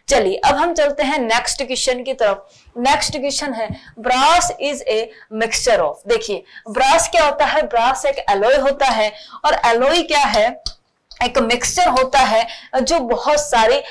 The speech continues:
मेटल से मिलके बना होता है। तो ब्रास जो है एलॉय हो गया। अब हमें बात करनी है कि इस ब्रास में कौन कौन सी मेटल्स जो है वो यूज़ होती है। तो हम जानते हैं कि ब्रास के फॉर्मेशन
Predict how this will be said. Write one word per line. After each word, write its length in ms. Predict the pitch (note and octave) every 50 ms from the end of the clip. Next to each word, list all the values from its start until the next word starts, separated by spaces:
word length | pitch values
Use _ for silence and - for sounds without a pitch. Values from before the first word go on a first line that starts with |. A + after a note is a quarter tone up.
| - - -
मेटल 440 | B3 B3 C#4 C#4 C#4 C#4+ D#4 E4 D#4+
से 180 | D#4+ - D#4+ C#4+
मिलके 340 | A#3+ A3 G#3+ G#3+ - D#4
बना 260 | C#4+ B3+ C4 B3 A#3+ A#3
होता 300 | G#3 F#3+ F#3 F#3 A3+ G#3+
है। 260 | G#3+ G#3+ G#3 G3 - - - - C4+ -
तो 80 | - E4+
ब्रास 480 | C4 - A#3+ A#3+ A#3+ C#4 E4 E4 - -
जो 80 | E4+
है 260 | D#4 B3+ C#4+ D4+ C4+
एलॉय 240 | B3 B3 C4+ C#4+ D#4+
हो 200 | D#4 C4 C#4 D#4
गया। 280 | C4 B3 A#3+ A#3+ B3+ B3+ - - - - - - -
अब 100 | D4+ B3
हमें 420 | A#3+ B3 C4 C4+ D#4 D#4+ D4+ A#3+
बात 320 | A3+ A3+ B3 C#4+ D#4 -
करनी 340 | - D4 C#4 C4+ C4 C#4 D4+
है 340 | D4 A3+ B3 C#4 C#4 D4+ E4
कि 140 | - - E4+
इस 140 | - - D4+
ब्रास 480 | C4+ - A#3 A3 A3 A#3+ C4 - -
में 200 | C#4+ D4 D#4+ D#4+
कौन 300 | D#4+ C#4+ D4 D#4+ F4 F4+
कौन 280 | E4+ - C4+ C#4 D4 D#4+
सी 180 | D4+ - F#4
मेटल्स 640 | E4+ C#4+ A#3+ A3+ A#3 A#3 - D#4 E4 E4+ D#4 - -
जो 100 | C#4+ D4
है 160 | - G#3+ B3+
वो 100 | C4+ B3+
यूज़ 440 | D4 B3 A3 A3+ D4+ F4 F4 - C#4
होती 260 | C4 B3+ B3+ C#4+ C#4
है। 460 | A#3+ A#3+ B3+ C4 - - - - - C#4
तो 120 | - C#4
हम 220 | B3+ B3+ C4+ C4
जानते 380 | B3 B3 A#3+ C4 D4 D4+ - E4
हैं 200 | D4+ A#3+ B3+ B3
कि 100 | A#3+ B3
ब्रास 360 | A#3+ A#3+ A#3 A#3 C#4 C#4 -
के 100 | - C4+
फॉर्मेशन 600 | C4 C4 - B3+ C4 C#4+ D4+ E4 E4 D#4+ - D#4+